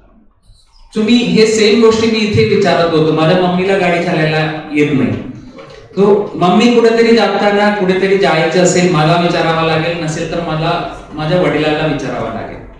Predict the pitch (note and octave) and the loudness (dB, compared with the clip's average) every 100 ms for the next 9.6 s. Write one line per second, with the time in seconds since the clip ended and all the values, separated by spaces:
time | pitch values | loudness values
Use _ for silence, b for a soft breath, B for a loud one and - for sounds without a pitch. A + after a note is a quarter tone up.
0 | b b b b b - - F3 F#3 G3 | b b b b b -20 -8 -2 0 2
1 | A3 F#3+ F#3+ G3+ G3+ G3 G3 F#3 F3+ F#3+ | 2 0 0 0 4 4 4 0 -2 -2
2 | F#3+ F3+ F3 D#3 D3+ C3+ - - - - | -2 0 0 -2 -2 -4 -4 -6 -8 -10
3 | - C3+ C#3+ F3+ F#3+ G3 G3+ F#3 F3+ G3 | -14 -6 -2 0 0 2 0 0 0 0
4 | G3 F3 F#3+ G3 F#3+ E3 D#3+ E3+ E3+ E3 | 2 0 2 0 -2 -2 0 2 2 2
5 | D3+ D#3 G3+ G3+ D#3 E3 C#3+ - - - | 0 0 0 0 0 0 -2 -6 -12 -16
6 | - D3+ D#3 G3 G#3 G3+ - - - - | -6 -2 0 2 2 0 -8 -14 -18 -16
7 | - F#3 A3+ - - E3 F#3 G3 F3+ D#3+ | -4 2 2 2 0 0 2 2 2 2
8 | D3 D3+ D#3 B2 A2+ B2 C3+ C#3 - D3 | 0 2 2 2 0 0 0 0 0 -2
9 | - D3 D#3 D#3+ - | 0 0 0 0 -2